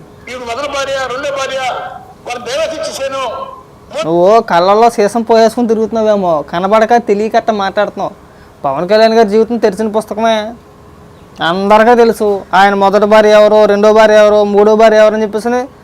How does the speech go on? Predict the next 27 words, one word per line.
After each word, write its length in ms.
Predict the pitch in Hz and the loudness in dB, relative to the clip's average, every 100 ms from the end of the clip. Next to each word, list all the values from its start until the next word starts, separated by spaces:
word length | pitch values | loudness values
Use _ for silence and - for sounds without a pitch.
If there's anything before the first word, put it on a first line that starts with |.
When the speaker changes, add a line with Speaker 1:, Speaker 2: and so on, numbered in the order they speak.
| - 170 | -12 -2
Speaker 2:
రాష్ట్రం 300 | 185 185 226 | 0 2 0
మొత్తం 240 | 220 233 | 0 0
తెలిసిందే. 480 | 220 208 226 226 226 | -2 -2 -2 0 0
మళ్ళీ 200 | 196 208 | 0 0
కొత్తగా 340 | 185 214 202 | 0 0 2
ఆయన 100 | 220 | 2
తీసుకొచ్చి 340 | 208 202 220 220 | 0 -2 -4 0
పరిచయం 300 | 202 185 220 | -2 0 -4
చేయించే 200 | 220 226 | 2 4
అవసరం 260 | 220 220 | 4 0
లేదు, 280 | 226 208 - - - - - - - - - - - | -6 -6 -12 -16 -20 -20 -20 -20 -20 -20 -20 -20 -12
అవునా? 500 | 147 180 226 381 381 - - - - - - - - - - - - - - - | -4 0 2 0 -6 -18 -20 -20 -20 -20 -20 -20 -20 -20 -20 -20 -20 -20 -20 -4
పరిచయం 300 | 175 160 226 | -2 2 2
చేయాల్సింది 420 | 233 233 233 269 262 | 6 6 6 4 4
నీ 60 | |
కూతురు, 560 | 240 240 240 254 233 240 - | 2 0 2 0 0 -4 -8
నీ 80 | 196 | -4
కూతుర్ని. 680 | 208 240 226 262 240 226 240 - - - - - - - | 0 2 2 2 2 -4 -8 -18 -20 -20 -20 -20 -8 0
సరే, 260 | 196 254 | 4 4
ప్రజలకి 600 | 240 185 180 240 269 285 - - - | 4 2 4 4 4 4 2 -4 -4
అంటే 200 | 170 233 | -2 -2
కొంతమంది 800 | - - 165 160 165 185 240 233 | -4 -4 -2 -2 -4 -2 -2 -2
మీ 240 | 170 196 | -2 -2
సర్కిల్లో 380 | 202 185 220 226 | 0 -2 0 2
తెలుసు 300 | 220 214 202 | 2 0 2
కాబట్టికి 600 | 226 214 214 233 302 349 - - - | 2 2 -2 -4 -6 -6 -12 -20 -4
ఓకే, 460 | 185 190 170 175 | -2 0 2 0